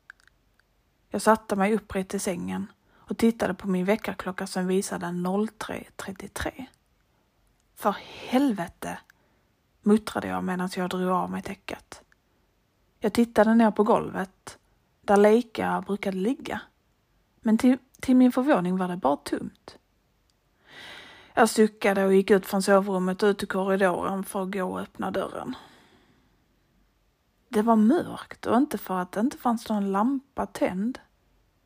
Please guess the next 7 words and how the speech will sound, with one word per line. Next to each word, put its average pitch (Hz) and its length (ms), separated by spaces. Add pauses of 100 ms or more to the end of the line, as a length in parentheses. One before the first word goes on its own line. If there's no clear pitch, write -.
(300)
utan 240 320
någonting 220 520
kändes 214 440
off. - 500 (1800)
Luften 190 840
kändes 190 380
tjockare, - 760